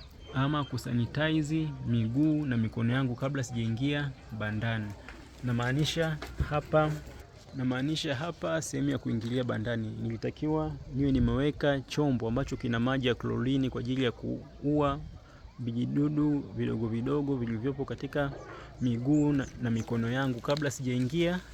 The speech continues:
katika banda la kuku wangu. Pia niligundua banda langu halina hewa ya kutosha. Banda hili lilikuwa limebeba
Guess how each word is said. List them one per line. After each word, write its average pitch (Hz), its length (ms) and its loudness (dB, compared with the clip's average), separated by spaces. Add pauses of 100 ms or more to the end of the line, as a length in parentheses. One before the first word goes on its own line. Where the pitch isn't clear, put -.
(720)
katika 120 360 -4
banda 123 260 0
la 104 140 0
kuku 131 440 -6 (680)
wangu. 107 400 -2 (1000)
Pia 180 520 2
niligundua 143 760 2 (220)
banda 131 260 4
langu 160 380 2
halina 139 440 2
hewa 151 420 0
ya 117 140 0
kutosha. 113 640 -2 (1600)
Banda 127 200 4
hili 156 360 8 (3750)
lilikuwa 123 560 4
limebeba 131 500 4